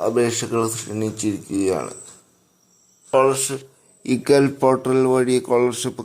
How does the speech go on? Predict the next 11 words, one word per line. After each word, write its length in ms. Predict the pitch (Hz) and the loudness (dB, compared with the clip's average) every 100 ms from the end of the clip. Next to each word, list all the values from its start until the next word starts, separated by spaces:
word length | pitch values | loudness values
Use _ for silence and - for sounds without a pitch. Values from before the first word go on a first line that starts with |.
| 123 123 | -2 0
ലഭിച്ചു 340 | 120 117 120 120 | 0 -2 -2 -2
വരുന്ന 280 | 117 120 131 131 | 0 -2 -2 -2
അഞ്ച് 200 | 123 123 | 0 0
ലക്ഷം 280 | 123 117 - _ _ _ _ - | 0 -2 -10 _ _ _ _ -4
രൂപ 120 | - 127 113 | 2 2 4
താഴെ 280 | 120 117 123 120 | 4 6 4 4
വരുമാനമുള്ള 720 | 117 120 120 120 120 120 120 139 - _ - | 2 0 -2 -2 -2 -2 0 -2 -6 _ -12
പട്ടികജാതി 680 | 113 120 123 123 113 113 120 | -4 0 4 4 4 2 0
പട്ടികവർഗ 1120 | 110 117 113 113 - - - - _ - 123 123 117 | 0 -2 -4 -6 -12 -20 -20 -20 _ -4 2 4 4
വിദ്യാർത്ഥികൾക്കാണ് 1200 | 107 104 117 120 120 - 120 127 123 123 117 117 113 - - _ _ _ _ _ _ _ _ _ _ - 104 | 2 4 2 2 0 -2 2 2 2 0 0 0 -6 -10 -16 _ _ _ _ _ _ _ _ _ _ -4 0
ലാപ്ടോപ്പ് 560 | 110 - 120 117 117 | 0 2 0 2 2